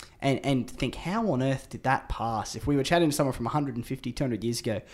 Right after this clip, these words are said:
we might say, "Are you not aware of what's going on here?" And, you know, just you talking about this, David, gives me the <laughs> feeling that someone in a hundred and fifty years,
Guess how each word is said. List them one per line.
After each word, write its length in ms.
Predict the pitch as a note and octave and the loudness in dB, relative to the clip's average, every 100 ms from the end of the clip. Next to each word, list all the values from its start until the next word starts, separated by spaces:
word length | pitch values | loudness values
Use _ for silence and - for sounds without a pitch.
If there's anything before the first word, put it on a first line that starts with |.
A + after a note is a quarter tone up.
| - - | -20 0
we 80 | C#3 | 4
might 200 | C#3+ - | 4 2
say, 160 | B2 A#2+ - - D#3 - | -6 -10 -12 -12 -12 -8
"Are 120 | D#3 E3 | 2 4
you 200 | F3 A3+ | 4 4
not 300 | A3 - - - | 2 0 -6 -4
aware 420 | B2+ G#2+ D3+ C#4+ | -2 0 4 6
of 80 | D3+ | 6
what's 180 | D3 - | 4 2
going 240 | D3 C3+ C3+ | 4 4 4
on 160 | C#3+ | 2
here?" 300 | D3+ G#3 C#4+ - - - - - - | 2 0 -2 -6 -20 -20 -20 -20 -4
And, 360 | D3+ D#3+ D3+ D3 E3 | 4 8 8 6 4
you 80 | |
know, 160 | D3 C3 | 6 6
just 300 | C3 E3+ - | 4 2 2
you 80 | G#3+ | 2
talking 280 | G3 E3+ D#3 | 2 4 4
about 200 | A#2+ C3 | 4 0
this, 160 | B2+ | 0
David, 360 | C#3 B2 A#2 A2 - C#3 C3+ - | 2 2 2 -2 -8 -12 -10 0
gives 180 | - D3+ | 4 6
me 120 | E3 | 6
the 80 | D3 | 4
<laughs> 120 | - | 4
feeling 320 | D#3 D#3 D#3+ C#3 | 4 6 4 4
that 140 | C#3+ | 2
someone 300 | E3 D3 D3 | 4 4 4
in 60 | C3+ | 4
a 80 | |
hundred 280 | C#3 D#3 D3+ | 2 2 2
and 100 | C#3 | 0
fifty 280 | D3 C#3+ B2+ | 0 -2 0
years, 440 | C3 C3+ A2 - | 2 2 0 -6